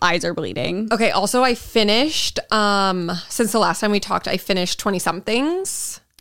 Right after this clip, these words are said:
Speaker 1: Oh, okay.
Speaker 2: Fully obsessed
Speaker 1: So good.
Speaker 2: with, um, oh my God, Michael
Speaker 1: Michael and, I forget her name.
Speaker 2: Ish-, Isha.
Speaker 1: I haven't watched it in a while, so I don't
Speaker 2: Isha.
Speaker 1: remember her name. Yes, I know, right? They're so cute.
Speaker 2: They're so cute.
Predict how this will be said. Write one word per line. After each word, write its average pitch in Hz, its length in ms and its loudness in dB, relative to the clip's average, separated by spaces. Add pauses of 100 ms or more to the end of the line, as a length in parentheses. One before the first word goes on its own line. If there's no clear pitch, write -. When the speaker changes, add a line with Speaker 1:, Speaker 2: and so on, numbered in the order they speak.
(100)
Speaker 1:
Oh, 285 200 4
okay. 202 320 0 (240)
Speaker 2:
Fully 226 420 2
obsessed 202 640 0
Speaker 1:
So 196 220 4
good. 160 260 0
Speaker 2:
with, 196 380 0 (120)
um, 127 520 0
oh 123 160 -10 (1040)
my 202 140 -2
God, - 160 -6
Michael 185 840 0 (360)
Speaker 1:
Michael 185 420 2
and, 170 500 2
I 196 60 -2
forget 190 260 0
her 196 120 -2
name. 160 420 -2 (120)
Speaker 2:
Ish-, - 320 0
Isha. 208 240 2
Speaker 1:
I - 20 4
haven't 196 140 2
watched 165 180 0
it 175 60 2
in - 80 0
a 165 40 2
while, 160 360 2
so 208 100 0
I 202 40 2
don't 196 80 2
Speaker 2:
Isha. - 80 0
Speaker 1:
remember 147 180 0
her - 80 -6
name. 101 300 -6 (240)
Yes, 190 360 0
I 247 80 4
know, 277 160 6
right? 208 280 2
They're 220 140 4
so 220 180 2
cute. 202 280 4
Speaker 2:
They're 233 160 4
so 220 320 2
cute. 196 260 2